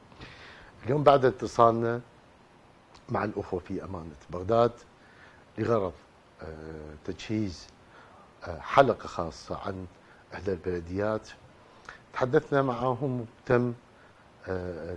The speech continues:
تهيئة حلقة خاصة عن بلدية بغداد الجديدة. بغداد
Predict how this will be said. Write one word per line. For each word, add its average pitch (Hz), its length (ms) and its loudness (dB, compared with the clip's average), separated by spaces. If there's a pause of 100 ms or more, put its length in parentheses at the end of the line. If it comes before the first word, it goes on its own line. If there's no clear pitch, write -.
تهيئة 104 500 -2 (520)
حلقة - 380 2
خاصة 90 640 -4 (400)
عن 98 200 -6
بلدية 90 600 -8 (540)
بغداد 87 440 -4 (200)
الجديدة. 73 500 -14 (720)
بغداد 98 360 0